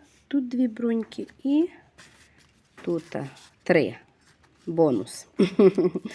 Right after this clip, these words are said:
Якраз получиться три. І от три взяла вкорінених київських.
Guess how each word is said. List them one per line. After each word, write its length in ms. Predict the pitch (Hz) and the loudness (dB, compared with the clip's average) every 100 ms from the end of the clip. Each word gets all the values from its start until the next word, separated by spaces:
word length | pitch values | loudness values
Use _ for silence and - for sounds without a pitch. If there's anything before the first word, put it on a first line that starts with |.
| - - - - - - _ | -14 -14 -14 -14 -16 -20 _
Якраз 260 | - 302 - | 0 0 -2
получиться 520 | 208 240 - - 185 | -2 -2 -4 -4 -4
три. 340 | 185 - 123 120 _ | -2 -6 -6 -8 _
І 120 | 339 453 440 | 0 0 -2
от 320 | 202 226 240 | -6 -6 -6
три 440 | - 254 311 403 403 - _ _ _ _ _ _ | -8 0 2 2 0 -14 _ _ _ _ _ _
взяла 400 | 202 202 240 294 | -6 2 4 4
вкорінених 680 | 262 - 208 208 226 220 214 - | 0 -4 -8 -4 -4 -2 -6 -8
київських. 920 | - 135 135 202 - - 359 415 - | -10 -8 -6 -8 -10 -10 -8 -8 -10